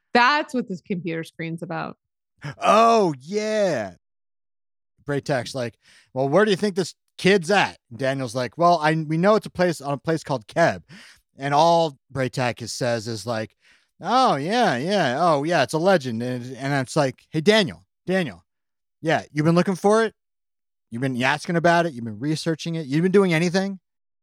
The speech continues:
Speaker 1: And he hoozles, "I know where it is."
Speaker 2: Why, why is it this, like, wait, wait, wait, and then, like, try to, like, and, like, try to do something at the last minute shit?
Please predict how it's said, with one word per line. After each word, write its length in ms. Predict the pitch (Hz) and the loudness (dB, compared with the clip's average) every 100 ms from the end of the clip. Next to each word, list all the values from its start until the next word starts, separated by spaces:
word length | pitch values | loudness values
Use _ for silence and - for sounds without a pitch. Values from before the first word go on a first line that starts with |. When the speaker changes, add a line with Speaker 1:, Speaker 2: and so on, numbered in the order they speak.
| _ _ - | _ _ -2
Speaker 1:
And 100 | 247 | 4
he 120 | 247 226 | 6 6
hoozles, 360 | 233 214 202 | 4 4 0
"I 140 | 208 202 | 2 0
know 180 | 196 180 | 0 0
where 160 | 175 | 0
it 60 | 170 | -2
is." 340 | 165 170 - | -4 -8 -6
Speaker 2:
Why, 220 | 147 180 147 | 4 4 6
why 260 | 170 196 | 4 6
is 140 | 208 175 | 4 0
it 100 | 180 | -4
this, 220 | 175 - | -4 -2
like, 180 | 165 - | -2 -2
wait, 340 | 117 131 165 151 | -6 2 2 2
wait, 240 | 135 151 127 | -2 -2 -2
wait, 400 | 117 160 151 127 | -2 0 0 -4
and 160 | 139 147 | -6 -4
then, 140 | 143 | -4
like, 200 | 135 113 | -4 -6
try 340 | - 151 151 | -2 2 4
to, 100 | 147 | 4
like, 240 | 143 135 113 104 - | 2 0 -4 -12 -12
and, 160 | 139 139 | -8 -6
like, 160 | 117 | -6
try 260 | - 147 143 | -2 2 2
to 80 | 131 | 0
do 220 | 143 160 | 0 0
something 640 | - 131 - 123 120 120 | 0 -4 -4 -4 -4 -6
at 100 | 127 | -4
the 80 | 131 | -2
last 320 | 131 127 - | 2 2 2
minute 360 | 143 147 120 107 | 0 0 0 -4
shit? 380 | - 147 123 117 | -4 0 0 0